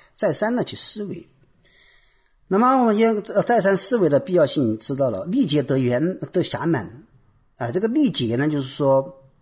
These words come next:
这个人生呢，并不是说随随便便就能获得的，而是我们在很多劫的过程当中，经历了很多劫之后，今天啊，或者这一生，我们算是得到了一个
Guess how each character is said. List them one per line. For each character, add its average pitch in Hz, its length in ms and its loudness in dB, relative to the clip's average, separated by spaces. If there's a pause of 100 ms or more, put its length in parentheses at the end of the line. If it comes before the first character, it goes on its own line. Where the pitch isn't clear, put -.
这 190 100 -4
个 190 80 4
人 135 200 4
生 156 140 4
呢， 156 120 4
并 170 200 0
不 117 120 -4
是 127 180 -6
说 127 180 -6
随 135 140 -4
随 160 120 0
便 170 160 0
便 170 140 -2
就 123 120 -6
能 95 160 -12
获 - 240 -8
得 - 200 -18
的， - 140 -20 (360)
而 170 140 0
是 254 180 2
我 220 60 2
们 143 160 2
在 190 160 2
很 117 500 -2
多 226 180 0 (180)
劫 123 420 0 (220)
的 101 160 -8 (480)
过 196 140 0
程 139 160 0
当 147 200 0
中， 156 160 0 (400)
经 285 140 4
历 294 40 4
了 240 100 4
很 131 260 2
多 240 120 2
劫 165 200 2
之 214 200 -2
后， 185 360 -4 (800)
今 262 280 2
天 226 400 0
啊， 127 140 2
或 160 140 -2
者 143 80 2
这 277 220 0
一 180 120 4
生， 220 280 0
我 151 100 -2
们 113 100 -2
算 151 200 -2
是 - 120 -2
得 117 220 -4
到 180 140 4
了 131 80 2
一 120 120 -4
个 139 300 -4